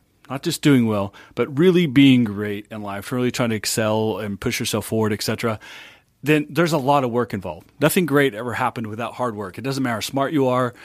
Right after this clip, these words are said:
how prepared you are, how talented you are, maybe naturally talented, et cetera. It, it all comes down to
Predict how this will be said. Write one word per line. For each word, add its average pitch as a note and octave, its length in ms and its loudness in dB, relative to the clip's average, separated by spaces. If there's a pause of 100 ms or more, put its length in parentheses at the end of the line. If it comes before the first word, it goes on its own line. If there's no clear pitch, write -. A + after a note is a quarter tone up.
(180)
how A#2 120 -2
prepared A#2 460 -2
you A#2 120 0
are, A2+ 120 0
how G#2 240 -10
talented B2 580 -4
you A#2 120 -2
are, A2 120 -2
maybe G#2 240 -6
naturally G#2 380 -6
talented, G#2+ 420 -10
et G2+ 100 -12
cetera. G#2+ 320 -8 (600)
It, - 160 -10 (240)
it B2+ 320 0
all C3 240 6
comes A#2+ 340 -2
down A2 340 -2
to G#2 360 -4